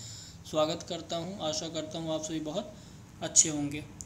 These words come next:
आज से हम क्लास सिक्स के मैथ्स के चैप्टर के बारे में डिस्कशन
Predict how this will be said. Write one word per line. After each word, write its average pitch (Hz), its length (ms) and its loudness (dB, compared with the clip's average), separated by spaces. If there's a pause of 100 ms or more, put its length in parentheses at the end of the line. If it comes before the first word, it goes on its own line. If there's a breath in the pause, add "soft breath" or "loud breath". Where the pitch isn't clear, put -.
(540 loud breath)
आज 170 220 4
से 196 160 4
हम 185 180 -2
क्लास 170 380 0
सिक्स - 300 4
के 202 220 0
मैथ्स 165 540 2
के - 120 -2
चैप्टर 170 380 -2
के 170 120 -4
बारे 160 200 2
में 160 120 0
डिस्कशन 165 540 -2